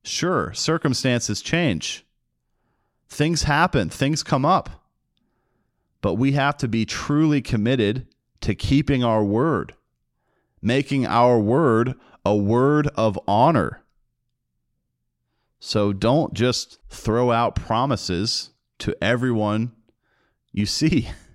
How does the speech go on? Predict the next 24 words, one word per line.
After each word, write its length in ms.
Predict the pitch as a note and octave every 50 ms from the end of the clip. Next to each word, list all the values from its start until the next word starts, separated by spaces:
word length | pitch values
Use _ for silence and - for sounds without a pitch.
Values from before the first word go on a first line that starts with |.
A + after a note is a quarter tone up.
| _ _ _ _ _
<laughs> 500 | _ _ _ _ _ _ _ _ _ _
Be 100 | G#2 G#2+
very 440 | G2 F#2 G#2 A#2 B2+ C3+ C#3+ D3+ C#3
careful 500 | - - C3 B2+ B2 - - A#2 A2 G2+
what 160 | G2+ G#2 -
you 100 | G2 G2+
promise. 720 | - - G2 F#2 F#2 G2 F2+ D2+ D#2+ - - - - _ _ _ _ _ _ _ _ _ _ _ _ _ _ _ _ _ _ _ _ _
Point 200 | - - A2 F#2+
number 220 | A2 A2+ G#2+ G#2 G2+
two, 320 | - - A2+ A2+ G#2+ F#2
how 140 | F2+ F#2+ F2+
to 80 | F2+
keep 240 | - - G2+ F2 -
your 100 | F2 F2
word 240 | F2 F#2 F2+ F2 E2
to 100 | - -
others. 540 | - F#2 F2+ F2 D2+ C2 - - - - - _ _ _ _ _ _ _ _ _ _ -
Admit 640 | G2+ G#2 F#2 F#2+ F#2+ A2 B2+ B2 F#2+ - - - - _ _ _ _ _ _ _ _ _ _ _
when 240 | - E2+ E2+ F2 F2+
you 100 | F2 E2+
can't 420 | - - - F#2 F#2+ F2+ - - _ _ _ _ A2
do 200 | G#2 G2+ G2+ F#2+
it. 200 | E2 - _ - - _ _ _ _ _ _ _ _ _ _ _ _ _ _ _ _ _ _ _ _ _ _ _ _ _ _ _ _ _ _ _ _ _ _ _ _ _ _ _ _ _ _ _ _ _ _ _ _ _
Sometimes 880 | _ - - - D2 D#2+ - - F#2 F2+ F#2 G2+ G#2+ A2 - - - -